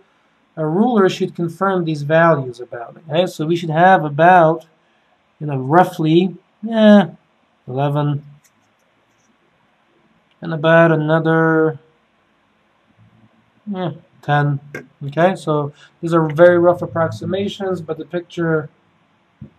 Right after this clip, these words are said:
confirms that these numbers are physically sensible. Remember, if it's physics, you've got to be sure that the numbers you obtain are physically sensible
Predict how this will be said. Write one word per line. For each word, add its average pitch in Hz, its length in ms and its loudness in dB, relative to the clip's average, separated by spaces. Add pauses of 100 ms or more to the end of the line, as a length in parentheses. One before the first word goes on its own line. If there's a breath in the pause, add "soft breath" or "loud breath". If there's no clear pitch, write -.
(260)
confirms 156 680 -4
that 143 360 -4 (720)
these 147 320 -6
numbers 165 500 -2
are 151 80 -6
physically 151 720 -6
sensible. 127 680 -10 (1200)
Remember, 156 320 -6
if 143 120 -8
it's 143 140 -12
physics, 208 600 -4
you've 139 160 -10
got 170 200 0
to 180 80 -10
be 160 100 -6
sure 175 240 -4
that 156 140 -8
the 151 80 -6
numbers 170 400 -4
you 160 100 -4
obtain 160 420 -6
are 139 100 -6
physically 160 580 -8
sensible 190 720 -4